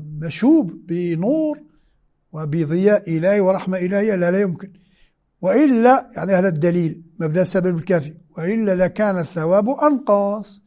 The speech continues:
حالا من العوض، والتفضل على تقدير حصوله فيهما، وهو يعني أنقص، وال-، والتفضيل عطف على ماذا؟ على أنقص فيهما، وهو أدخل في باب الزجر."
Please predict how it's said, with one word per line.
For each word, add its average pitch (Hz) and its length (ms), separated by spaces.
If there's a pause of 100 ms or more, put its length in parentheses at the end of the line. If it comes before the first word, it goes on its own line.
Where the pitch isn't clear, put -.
(300)
حالا 208 400
من 185 220
العوض، 170 560 (200)
والتفضل 190 800
على 175 240
تقدير 180 560
حصوله 180 560
فيهما، 202 480 (500)
وهو 190 560
يعني 170 680 (320)
أنقص، 185 500
وال-، 233 220
والتفضيل 160 640
عطف 185 320
على 165 300
ماذا؟ 220 320 (340)
على 165 140
أنقص 156 580 (1040)
فيهما، 156 360
وهو 190 320
أدخل 202 460
في 175 140
باب 160 160
الزجر." 147 420